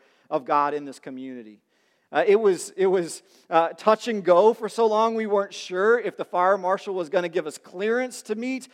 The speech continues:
Uh, on Tuesday, before the twenty-first, we got our, our C O, our certificate of occupancy, and I remember rejoicing,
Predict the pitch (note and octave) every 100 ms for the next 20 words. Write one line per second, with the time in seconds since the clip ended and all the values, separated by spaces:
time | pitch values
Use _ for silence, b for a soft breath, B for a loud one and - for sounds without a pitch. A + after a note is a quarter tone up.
0 | B B E3+ E3+ G3 F#3 - - C#4+ D#4+
1 | D4 E3 D#3+ C#3 B2+ C3+ E3+ - A#3 B3
2 | A#3 - G#3+ G3+ - G#3+ E3+ D3+ D#3+ F3
3 | E3+ E3 E3 D#3 D3+ D3+ b b b D3
4 | D3 - G3+ F#3 F3+ C#3+ C3+ B2 D3 D#3
5 | C#3 C3+ C#3+ C3+ C3+ - - C3 - C3
6 | C#3+ C#3+ E3+ E3 D#3+ D#3 D3+ C#3+ C3 C3+
7 | G3 F3+ - B3+ C4+